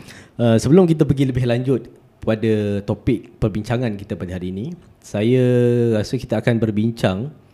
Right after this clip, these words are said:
satu topik dalam penulisan saudara dalam buku Kompas tu tersebut, laporan Kompas tersebut. Kita,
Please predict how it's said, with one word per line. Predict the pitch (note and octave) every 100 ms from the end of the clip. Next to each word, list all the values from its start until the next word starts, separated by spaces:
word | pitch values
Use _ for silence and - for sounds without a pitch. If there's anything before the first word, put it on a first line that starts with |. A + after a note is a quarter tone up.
| - _ _ -
satu | A2+ - B2+
topik | A#2 - C#3+ A#2 - _ _
dalam | G#2+ B2 E3
penulisan | - C3+ C3 B2+ B2 C3+ A2+
saudara | A2+ A2 A#2 G#2+
dalam | G#2 G#2 G2+ G2+ G2 G2
buku | G2+ -
Kompas | G#2+ G#2+ A#2 G2+
tu | - F#2+
tersebut, | F#2+ - A#2 D#3 -
laporan | G#2 A2+ A2
Kompas | G#2 A2+ G#2 G2
tersebut. | F#2+ B2+ D#3
Kita, | A2 - A2+ G#2+